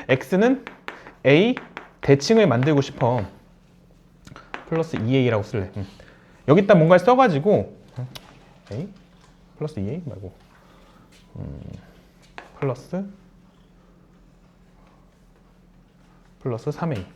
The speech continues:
뭐 이렇게 써있어. 여기다 뭔가를 써가지고 X는 A 대칭을 만들고 싶어. 그럼 여기다 뭐라고 써야 될까? 이 괄호 안에다 뭐라고 써야 될까?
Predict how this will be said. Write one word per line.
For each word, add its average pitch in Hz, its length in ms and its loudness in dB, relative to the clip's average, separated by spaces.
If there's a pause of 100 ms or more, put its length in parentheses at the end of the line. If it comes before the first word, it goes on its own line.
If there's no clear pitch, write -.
(400)
뭐 143 120 4
이렇게 147 140 -2
써있어. 180 420 -2 (300)
여기다 202 240 8
뭔가를 185 260 6
써가지고 214 560 6
X는 208 460 4
A 190 180 6
대칭을 196 400 4
만들고 147 420 4
싶어. 117 320 0
그럼 135 160 4
여기다 160 260 6
뭐라고 170 340 6
써야 117 180 0
될까? 92 260 -8 (1040)
이 135 40 -4
괄호 131 220 2
안에다 113 240 0
뭐라고 135 300 6
써야 104 160 0
될까? 92 240 -12